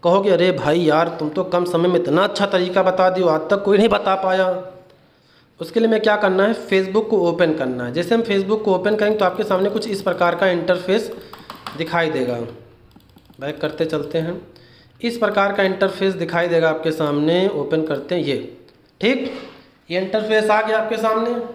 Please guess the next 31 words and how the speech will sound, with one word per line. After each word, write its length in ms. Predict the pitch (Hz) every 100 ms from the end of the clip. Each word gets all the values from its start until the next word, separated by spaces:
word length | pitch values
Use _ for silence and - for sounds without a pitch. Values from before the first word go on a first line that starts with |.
| - - _ _ _ _ _ - - - - - - - _ _ _ _
अब 100 | 180
आपको 260 | 202 202 247
क्या 180 | 240 233
करना, 400 | 233 226 247 220
ऊपर 320 | 190 190 226
एक 120 | 226
option 240 | 214 196 214
आपको 260 | 202 202
दिखाई 280 | 208 202 190
दे 100 | 196
रहा 120 | 202
है 60 | 214
logo 340 | 175 175 170
का, 340 | 151 123 117 - - _ _ _ -
Simple 320 | 196 196 247
से 120 | 247
आपको 220 | 208 -
इस 100 | 233
पर 120 | 233
click 380 | 247 247 180 160
कर 120 | 147
देना 300 | 123 123 117
है। 220 | 113 113 131
जैसे 280 | 190 196
आप 200 | 254 254 -
three 160 | 226
lines 280 | 240 208 220
पे 120 | -
click 340 | 233 196 220 196
करते 300 | 180 175 180
हैं, 360 | 170 196 226